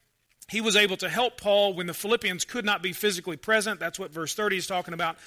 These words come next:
The ministry that was lacking was not because they didn't care, just because they could not physically be there. And so Paul is now sending him back. So that's, that's who we have here. I, I want to speak this morning on behalf of the people like I mentioned earlier.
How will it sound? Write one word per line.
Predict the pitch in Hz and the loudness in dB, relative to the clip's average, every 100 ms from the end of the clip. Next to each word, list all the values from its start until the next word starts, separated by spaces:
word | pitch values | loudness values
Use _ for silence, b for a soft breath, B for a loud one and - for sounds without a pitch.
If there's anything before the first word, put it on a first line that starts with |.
| B - | B -2
The | |
ministry | 180 202 185 190 | 2 2 2 0
that | 185 | -2
was | 165 | -4
lacking | 151 160 220 233 - 170 | -6 6 8 8 6 -4
was | 202 170 | -4 -2
not | 190 | -2
because | 175 190 165 | -2 -4 -2
they | 170 | 0
didn't | 170 147 131 | -2 -4 -2
care, | 254 247 185 202 B B | 4 4 4 0 B B
just | 233 240 | -2 0
because | 208 208 | 0 0
they | 185 | 0
could | 196 - 185 | 0 0 -2
not | 185 | -2
physically | - 202 175 160 160 | 0 0 0 -4 -4
be | 160 262 | 0 0
there. | 175 165 170 B B - | 2 2 0 B B -8
And | 208 | -2
so | 240 | 0
Paul | 226 240 240 | 0 2 4
is | 214 | 4
now | 202 196 | 2 0
sending | - 226 208 190 | 0 0 0 0
him | 175 170 151 | 0 -4 -2
back. | 170 - - | -2 -2 -10
So | 160 | 0
that's, | 190 226 - - | 2 4 2 0
that's | 196 202 | -2 -2
who | - 208 | -2 -2
we | 175 | -2
have | 156 160 139 | 0 -2 -2
here. | - 117 - _ _ _ b b b b b b b b b - | -6 -14 -20 _ _ _ b b b b b b b b b -12
I, | - - | -6 0
I | 202 | 2
want | 269 | 2
to | 339 | 2
speak | - - 240 226 | 2 2 0 -2
this | 185 180 - | 0 -2 -2
morning | 185 190 175 | -2 -2 -2
on | 170 208 | -2 -2
behalf | 220 196 170 214 208 | 0 0 2 2 2
of | 185 | -4
the | 165 | -8
people | - 214 - 175 | -6 -8 -6 -6
like | 160 170 165 | -2 -2 -2
I | 165 | -6
mentioned | 165 170 170 - 160 143 - _ _ _ _ _ _ - | -4 -6 -6 -8 -10 -14 -20 _ _ _ _ _ _ -8
earlier. | 170 147 131 | -6 -6 -10